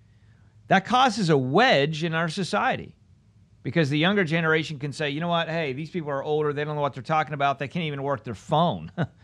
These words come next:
I mean, why would I take life advice from them? It's different today than it was before. But what we know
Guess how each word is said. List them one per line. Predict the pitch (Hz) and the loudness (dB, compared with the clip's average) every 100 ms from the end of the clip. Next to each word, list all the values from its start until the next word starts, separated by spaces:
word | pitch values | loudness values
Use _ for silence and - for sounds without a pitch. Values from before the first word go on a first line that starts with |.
| - _ - | -20 _ -2
I | |
mean, | 139 | 0
why | 127 147 | 4 4
would | 175 156 | 4 4
I | 151 | 2
take | 156 127 | 0 -2
life | 127 139 165 | -2 -2 -2
advice | 156 120 131 127 | -6 -2 -2 -4
from | - 120 104 | -8 -8 -6
them? | 131 165 107 82 - - | -4 -4 -4 -10 -20 -12
It's | 110 127 | -12 -2
different | 147 185 160 - | 0 2 0 -4
today | 147 139 147 | -2 0 0
than | 143 | -2
it | 127 | -4
was | 127 139 117 | -2 -2 -2
before. | 113 160 180 151 - _ _ _ _ _ _ _ _ _ _ _ - _ | -8 -4 -2 -2 -8 _ _ _ _ _ _ _ _ _ _ _ -20 _
But | 151 | 0
what | 175 247 | 2 2
we | 226 185 | 2 4
know | 214 262 165 170 | 6 6 6 6